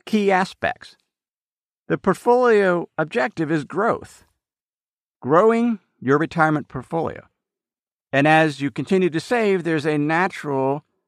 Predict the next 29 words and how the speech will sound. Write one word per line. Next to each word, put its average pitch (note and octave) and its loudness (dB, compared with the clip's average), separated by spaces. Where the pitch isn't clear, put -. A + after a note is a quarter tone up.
dollar D3 6
cost D#3 2
averaging D3 0
that G2 0
occurs G2 -4
as B2 0
you C3 0
systematically E3+ 0
invest C#3 2
in D3+ 4
that D3+ 4
retirement B2+ 0
portfolio G2+ -2
on G2+ 2
an G2+ -2
ongoing F2 -2
basis. - -16
During F#3+ 6
the F3+ 4
saving F#3 2
for F3 0
retirement E3+ 2
phase, F3+ 0
you F#3+ -2
have F#3+ 0
time G#3+ 2
to G3+ -2
recover F#3+ 0
from D3 2